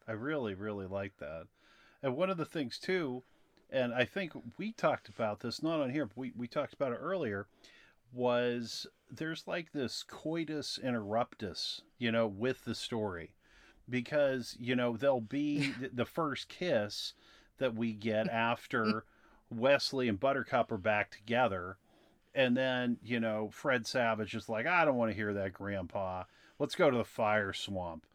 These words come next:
Speaker 2: <laughs>
Speaker 1: And he just looks, he's like, "Okay." And then he skips
Speaker 2: <laughs>
Speaker 1: ahead.
Speaker 2: Yeah.
Speaker 1: You know, and then we also have that when Buttercup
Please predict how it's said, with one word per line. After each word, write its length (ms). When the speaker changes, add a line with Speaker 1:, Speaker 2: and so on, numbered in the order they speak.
Speaker 2:
<laughs> 80
Speaker 1:
And 160
he 60
just 220
looks, 240
he's 140
like, 100
"Okay." 680
And 120
then 120
he 120
skips 440
Speaker 2:
<laughs> 0
Speaker 1:
ahead. 300
Speaker 2:
Yeah. 260
Speaker 1:
You 180
know, 100
and 200
then 140
we 160
also 460
have 340
that 380
when 400
Buttercup 720